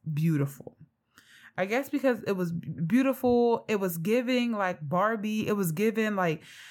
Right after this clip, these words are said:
cosmopolitan, clean, and also at the same time, like, to, to look that fresh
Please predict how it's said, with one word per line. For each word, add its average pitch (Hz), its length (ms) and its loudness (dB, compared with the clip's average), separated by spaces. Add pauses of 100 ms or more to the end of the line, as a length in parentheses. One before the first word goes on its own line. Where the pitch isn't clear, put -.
(200)
cosmopolitan, 208 1400 0
clean, 226 840 6 (420)
and 208 260 0
also 226 400 2
at 214 80 -4
the 190 100 -4
same 185 300 0
time, 185 380 -2
like, 156 260 -2 (220)
to, 196 400 -4
to 220 140 0
look 196 400 -2
that 185 280 0
fresh - 600 -4